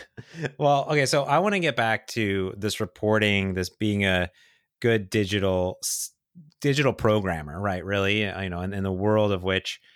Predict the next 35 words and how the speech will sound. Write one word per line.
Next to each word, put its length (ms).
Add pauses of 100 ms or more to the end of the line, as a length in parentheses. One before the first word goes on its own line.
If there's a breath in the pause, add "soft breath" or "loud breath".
(300 soft breath)
w-, 240
there's, 420
we 200
always 280
want 160
constant 400
updates, 460
constant, 640
you 100
know, 200
improvements 520
in 80
the 60
I 140
D 100
E, 300
constant 340
new 100
versions 400
of 80
the 120
O 140
Ss 300
are 60
coming 280
out. 180 (440 soft breath)
But 160
I 40
also 200
think 180
that 120
extends 500
to 80
nuget 400
package, 760